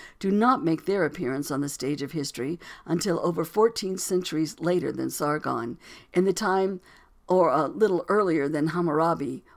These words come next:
or Kamarungus, about two thousand three hundred B C, at the date accorded to Abraham.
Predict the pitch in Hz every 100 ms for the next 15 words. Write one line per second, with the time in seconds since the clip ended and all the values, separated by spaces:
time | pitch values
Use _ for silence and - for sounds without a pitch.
0 | _ 143 139 - 170 165 175 185 143 123
1 | - - - _ - - _ - 151 139
2 | - 262 247 139 113 160 131 - 190 185
3 | 165 139 113 - 135 - 110 101 180 _
4 | - - - 160 170 196 170 160 - -
5 | 143 131 - - 143 127 127 120 120